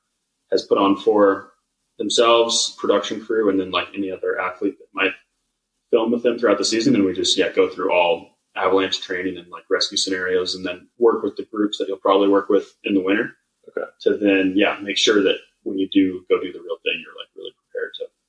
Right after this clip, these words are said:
Speaker 1: potentially have an event go down and know how to handle it.
Speaker 2: Yeah.
Speaker 1: So that's the first step this season. I guess that's after training, and then we go into I P R W, and then it's all these, like, planning phases right now, trying to figure out where we're gonna go this season and what the snow conditions are starting to look like.
Speaker 2: Mm-hmm.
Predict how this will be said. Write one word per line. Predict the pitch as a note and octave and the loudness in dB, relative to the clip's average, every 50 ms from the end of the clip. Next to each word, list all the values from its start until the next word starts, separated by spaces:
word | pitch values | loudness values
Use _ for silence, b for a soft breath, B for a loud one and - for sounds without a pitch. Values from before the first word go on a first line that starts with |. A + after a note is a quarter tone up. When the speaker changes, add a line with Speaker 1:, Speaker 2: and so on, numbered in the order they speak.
| _ - - | _ -12 -12
Speaker 1:
potentially | - - _ - - - - - - _ _ _ _ _ _ | -12 -12 _ -20 -20 -20 -18 -20 -20 _ _ _ _ _ _
have | - - - | -20 -20 -20
an | _ F4 _ | _ _ _
event | _ _ _ - | _ _ _ -20
go | - | -20
down | - _ - _ | -20 _ -20 _
and | _ _ | _ _
know | _ _ | _ _
how | - _ _ | -20 _ _
to | _ - | _ -20
handle | - - A2 B2 | -20 -16 -16 -16
it. | - _ _ - | -16 _ _ -6
Speaker 2:
Yeah. | - - - - _ _ _ _ | -6 -6 -6 -6 _ _ _ _
Speaker 1:
So | - - A#2+ | -2 0 2
that's | A#2+ B2 A2 | 2 2 2
the | B2 A#2+ | 0 0
first | - B2 A#2 A#2+ A#2 - | 2 2 4 4 4 2
step | A#2+ A#2 A#2 A#2 - | 4 2 2 0 -2
this | A#2+ - - | -4 -4 -4
season. | A#2 A2 A2+ A2+ B2 B2 B2 B2+ - _ _ _ _ _ _ _ _ _ _ _ _ _ | -2 -2 -2 -2 -2 -4 -4 -6 -10 _ _ _ _ _ _ _ _ _ _ _ _ _
I | G2 | -10
guess | - F#2+ - | -10 -8 -4
that's | - F2+ - - | -4 -4 -4 -4
after | F2+ F2 - - - | -6 -6 -6 -8 -18
training, | _ - F#2 F#2 F#2+ G2 G2 | _ -14 -12 -8 -6 -6 -6
and | F#2+ F2+ | -6 -8
then | F#2 F#2 | -8 -14
we | F#2 | -10
go | F#2+ F#2 | -12 -12
into | F#2 F#2 F2+ | -8 -6 -8
I | F#2 | -8
P | F#2 - G2 | -6 -4 -4
R | F#2 F#2 | 0 2
W, | G2 F#2+ G2 G2 F#2+ | 2 2 2 2 0
and | F#2+ F#2+ | 0 -2
then | F#2+ F#2 F#2 F#2 - _ _ _ _ _ _ _ _ _ _ _ | -4 -8 -8 -10 -14 _ _ _ _ _ _ _ _ _ _ _
it's | - - - | -2 0 2
all | G2+ G2+ G2+ G2 G2 | 4 4 4 4 4
these, | F#2 F#2 F#2 - - | 2 2 0 0 0
like, | F#2 - - - | 0 -2 -2 -2
planning | - G2 F#2 F2+ F#2+ F#2 | -2 -2 0 0 -2 -2
phases | - - F#2 F#2 F#2 F#2+ F#2 - | 2 2 2 2 4 2 0 2
right | G2 F#2+ F#2+ | 2 2 2
now, | F#2+ G2 G2 | 0 0 -2
trying | F#2+ - F#2 F#2 | -4 -6 -12 -14
to | - | -14
figure | - - F2+ F#2 F#2 F2+ | -16 -10 -2 0 2 2
out | F2 E2+ - - - _ - | 2 2 0 -6 -16 _ 0
where | - G2 F#2+ F#2 | 2 2 4 4
we're | F#2 | 2
gonna | F2+ F2 - | -2 -2 0
go | F#2 F2+ F2+ | 0 0 0
this | F2+ - - | -2 -2 0
season | F#2+ F#2+ F#2 F#2+ F2 E2 | 2 2 0 0 -6 -8
and | E2 D#2+ - _ _ _ _ _ _ _ _ _ _ _ _ _ _ _ _ | -10 -14 -18 _ _ _ _ _ _ _ _ _ _ _ _ _ _ _ _
what | - G2+ - | -8 -8 -4
the | - | -4
snow | - - A2+ G#2 | -4 -2 -2 -4
conditions | - G2 F#2 F#2+ F2+ - G#2 G2+ | -4 -2 0 0 0 2 0 0
are | G2+ | 0
starting | - - G#2+ G2 G#2 G#2 | 2 2 0 0 0 -2
to | G2+ | -4
look | G#2 G#2 - - | -4 -4 0 0
like. | A#2 A#2 A#2 - _ - | 0 0 0 -4 _ -2
Speaker 2:
Mm-hmm. | D#2 D#2 D#2 E2 E2 F2+ | 0 0 0 0 -4 -6